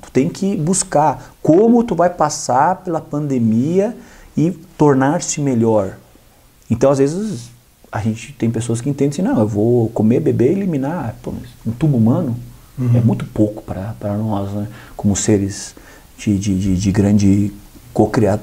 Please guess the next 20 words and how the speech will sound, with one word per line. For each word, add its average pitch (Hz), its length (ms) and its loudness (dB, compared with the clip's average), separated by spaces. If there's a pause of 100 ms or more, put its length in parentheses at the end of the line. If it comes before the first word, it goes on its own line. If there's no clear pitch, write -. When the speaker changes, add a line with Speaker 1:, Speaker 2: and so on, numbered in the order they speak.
(140)
Speaker 1:
cocriações 113 720 0
que 98 100 -6
nós 95 140 -6
somos. 98 340 -2
Nós 87 140 -4
cocriamos 120 680 2
a 117 60 2
nossa 107 200 -2
realidade. 98 640 0 (380)
Então, 117 520 2
eu 107 120 4
desejo 110 480 2
que, 120 160 -6
que 107 200 -6
o 113 60 -8
pessoal, 110 640 0 (520)
é, 101 280 -4
num 104 100 -2
primeiro 107 340 4
momento, 107 680 0